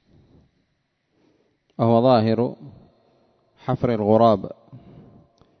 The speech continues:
فبعث الله غرابا يبحث في الأرض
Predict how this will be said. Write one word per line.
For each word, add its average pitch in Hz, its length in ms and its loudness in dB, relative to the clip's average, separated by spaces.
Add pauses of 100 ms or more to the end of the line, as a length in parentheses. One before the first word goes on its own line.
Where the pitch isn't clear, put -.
(960)
فبعث 117 440 -2
الله 113 340 0
غرابا 107 680 0
يبحث 101 500 -6
في 92 160 -8
الأرض 101 260 -6